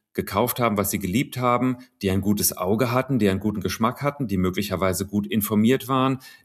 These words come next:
die in anderen Lebensbereichen aktuelle Tendenzen erlebt haben, zum Beispiel weil sie unternehmerisch tätig waren in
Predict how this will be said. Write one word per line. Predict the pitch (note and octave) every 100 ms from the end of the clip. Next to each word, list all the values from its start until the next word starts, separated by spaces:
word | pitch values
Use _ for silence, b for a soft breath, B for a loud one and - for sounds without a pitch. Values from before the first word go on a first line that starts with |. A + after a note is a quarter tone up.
| -
die | A2+ A#2 A#2+
in | - G#2+ G#2
anderen | A2+ D3+ D#3 C#3
Lebensbereichen | B2 C3 C#3 B2 - A#2 A#2 A2+ A#2+ A2
aktuelle | A#2+ - - - A#2 A2+
Tendenzen | G#2 G2 G#2 G#2 A2+ G#2+
erlebt | F2+ F2+ G2+ -
haben, | B2+ E3 F#3+
zum | - G#2
Beispiel | F#2 F2+ F#2+
weil | E2+ E2+
sie | E2
unternehmerisch | F#2 G2 F2 F2+ A2 G2+ G2
tätig | G2 G#2 A2+
waren | G#2 G#2 G2+
in | G#2+ G2+ G2+